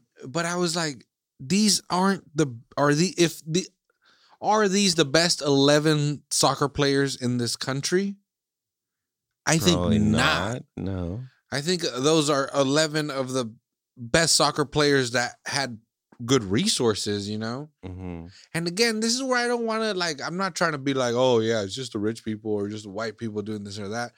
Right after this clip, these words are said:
Speaker 1: But it's just the
Speaker 2: You're not
Speaker 1: reality
Speaker 2: trying,
Speaker 1: of it.
Speaker 2: you're doing. You're doing.
Speaker 1: Well,
Speaker 2: You're
Speaker 1: 'cause
Speaker 2: saying it.
Speaker 1: it's
Speaker 2: Just say it,
Speaker 1: well,
Speaker 2: buddy.
Speaker 1: <laughs> it, well, it's the truth. 'Cause
Speaker 2: Don't
Speaker 1: that,
Speaker 2: defend
Speaker 1: that,
Speaker 2: it.
Speaker 1: that's,
Speaker 2: Say it.
Speaker 1: that's what's real. Yeah. That, that, but that's what's really,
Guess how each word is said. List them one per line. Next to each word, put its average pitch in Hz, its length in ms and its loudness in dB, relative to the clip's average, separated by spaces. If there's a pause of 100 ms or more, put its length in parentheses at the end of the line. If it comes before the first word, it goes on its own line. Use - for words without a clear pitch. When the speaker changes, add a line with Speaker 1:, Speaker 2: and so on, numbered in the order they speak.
(300)
Speaker 1:
But 151 100 -2
it's 143 140 -4
just 160 160 -4
the 170 80 0
Speaker 2:
You're 127 100 0
not 123 80 2
Speaker 1:
reality 98 380 2
Speaker 2:
trying, 90 360 2
Speaker 1:
of 90 60 0
it. 85 60 0
Speaker 2:
you're 82 100 -2
doing. 85 500 -4 (160)
You're 90 120 -8
doing. 90 240 -2
Speaker 1:
Well, 165 100 2
Speaker 2:
You're 196 80 0
Speaker 1:
'cause 170 80 -2
Speaker 2:
saying 147 240 6
it. - 40 8
Speaker 1:
it's 95 120 -2
Speaker 2:
Just 143 220 2
say 220 220 4
it, - 140 -2
Speaker 1:
well, 175 200 6
Speaker 2:
buddy. 240 160 4
Speaker 1:
<laughs> 208 420 -2
it, 180 300 -4
well, 226 140 6
it's 214 200 4
the 214 120 6
truth. 277 500 4
'Cause 160 200 4
Speaker 2:
Don't 175 120 6
Speaker 1:
that, 165 80 -2
Speaker 2:
defend 220 240 6
Speaker 1:
that, 269 60 4
Speaker 2:
it. 170 60 2
Speaker 1:
that's, 208 220 6
Speaker 2:
Say 277 200 4
it. 160 140 -2
Speaker 1:
that's 190 240 2
what's 196 340 0
real. 180 300 4
Yeah. 110 340 -2 (180)
That, 113 180 -6 (200)
that, 156 280 0
but 170 100 2
that's 214 220 2
what's 165 180 4
really, 165 600 4